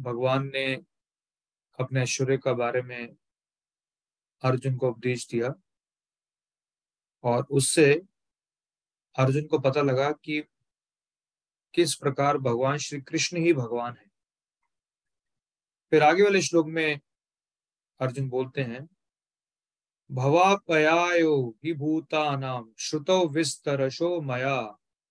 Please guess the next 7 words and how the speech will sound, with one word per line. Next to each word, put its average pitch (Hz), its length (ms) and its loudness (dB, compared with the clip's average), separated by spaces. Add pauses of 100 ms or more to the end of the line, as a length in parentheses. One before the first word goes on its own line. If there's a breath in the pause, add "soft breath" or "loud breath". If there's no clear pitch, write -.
(580)
त्वता 190 380 4
कमला 160 640 0
प्र-, 160 240 -6 (240)
पत्राक्ष 156 720 -2 (500)
महात्मयम 147 840 -2
अपि 127 340 -8
चाव्ययम।" 135 920 -4